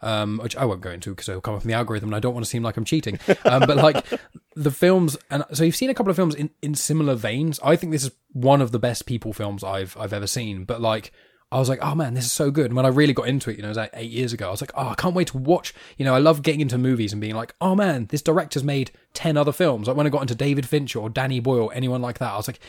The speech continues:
"Yes, look at all these amazing films. Danny Boyle's made so many bangers." And then you look at this and go, "Oh, they've never made something together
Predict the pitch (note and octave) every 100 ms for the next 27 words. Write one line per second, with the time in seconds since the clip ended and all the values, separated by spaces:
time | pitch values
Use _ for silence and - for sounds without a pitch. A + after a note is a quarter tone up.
0 | - - G3+ A3+ A#3 A3+ A3+ G3+ F#3+ G3
1 | F#3 F#3+ G3+ C3+ G#3 F#3+ F#3 G3 D#3 D3
2 | - - G3 F#3 F#3+ F#3 F3+ F#3+ E3+ A#2+
3 | - - - - C#3+ D3 C#3+ - - D3+
4 | E3+ F3+ E3+ C#3+ C3 B2 - - G3 F#3+
5 | C#3+ C#3 B2+ D3+ D#3 C3+ B2 C3+ C3 A#2+
6 | B2+ A2+ B2 A2+ A2